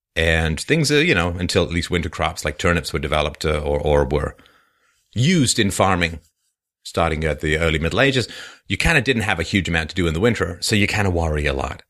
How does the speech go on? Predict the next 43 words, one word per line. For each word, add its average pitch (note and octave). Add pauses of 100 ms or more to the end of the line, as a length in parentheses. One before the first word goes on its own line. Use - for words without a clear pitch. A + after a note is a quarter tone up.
Is E2+
it -
gonna F2
get E2
too F2+
cold? F2+
Are D2
we D2
gonna D#2
run E2+
out F2+
of F2
wood? F#2+ (360)
Uh, D2+
are D#2+
we F2
gonna F2+
run F2+
out F#2+
of F#2+
food? G2+ (1400)
And G#2
so G#2
maybe, B2 (260)
just F2+
maybe, G2+
there's D#2
someone G2+ (240)
in G2+
your E2+
tribe E2 (300)
who's F2
got E2+
a C#2
really G2
soothing F2 (100)
manner. - (300)
They -
can D2+
make E2+
you G2
feel D#2
better. -